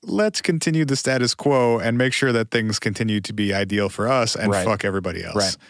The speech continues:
Speaker 2: Men in
Speaker 1: It is,
Speaker 2: power, men in power.
Speaker 1: seems to be the, well, old white men in power specifically seems
Speaker 2: That
Speaker 1: to be
Speaker 2: too.
Speaker 1: the mission statement of a lot of these things.
Speaker 2: Right.
Speaker 1: Every Republican president since nineteen twenty-three has been a member of the club.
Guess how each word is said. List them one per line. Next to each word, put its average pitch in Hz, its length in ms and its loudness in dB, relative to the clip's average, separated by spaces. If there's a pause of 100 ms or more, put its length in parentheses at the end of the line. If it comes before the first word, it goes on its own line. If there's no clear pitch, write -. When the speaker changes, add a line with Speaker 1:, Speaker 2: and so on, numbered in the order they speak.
(260)
Speaker 2:
Men 127 200 2
in 120 80 0
Speaker 1:
It 113 40 0
is, 127 60 4
Speaker 2:
power, 107 220 2
men 113 120 2
in 110 100 2
power. 107 200 2
Speaker 1:
seems 113 300 0
to - 100 -6
be 107 160 0
the, 98 340 0
well, 104 380 -2 (540)
old 110 240 2
white 101 260 0
men 90 200 -4
in 90 100 -6
power 92 260 -2
specifically 95 560 -4
seems - 60 -4
Speaker 2:
That 98 200 0
Speaker 1:
to 110 100 -2
be 104 60 0
Speaker 2:
too. 101 40 -2
Speaker 1:
the 98 60 -2
mission 101 280 -2
statement 98 380 -4
of 92 100 -6
a 95 40 -4
lot 98 220 -2
of 92 100 -6
these 92 220 -6 (240)
things. 95 360 -8 (100)
Speaker 2:
Right. 87 220 -8 (680)
Speaker 1:
Every 185 440 2
Republican 175 680 2
president 139 500 2
since - 320 0
nineteen 147 640 0
twenty-three 151 680 2
has 117 180 2
been 117 120 2
a 113 60 2
member 131 300 2
of 120 220 0
the 113 60 -4
club. 104 360 2